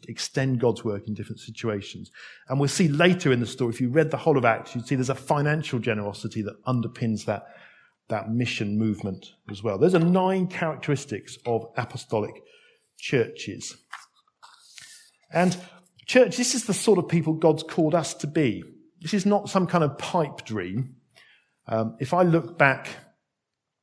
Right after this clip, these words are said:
over the last twenty or thirty years, since this church was planted here, Oxford Community Church was planted in nineteen eighty-four, God has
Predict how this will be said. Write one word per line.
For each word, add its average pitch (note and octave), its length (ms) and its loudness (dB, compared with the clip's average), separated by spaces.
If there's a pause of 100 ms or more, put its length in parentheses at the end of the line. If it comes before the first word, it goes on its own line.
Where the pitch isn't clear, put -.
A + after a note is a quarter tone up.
(400)
over B2+ 520 2 (120)
the B2 80 0
last B2 360 2
twenty C#3+ 220 2
or A#2+ 80 2
thirty C3 320 2
years, B2+ 340 2
since C#3+ 220 -2
this F#3 180 0
church G3+ 200 4
was D3+ 100 0
planted D#3 580 0
here, A2 340 2 (240)
Oxford D#3 280 -2
Community C3+ 260 -2
Church A#2 280 -2
was A2+ 80 -8
planted A#2+ 340 0
in A#2 100 0
nineteen A#2+ 300 -2
eighty-four, A2+ 640 0 (680)
God G3+ 200 4
has G#3 140 4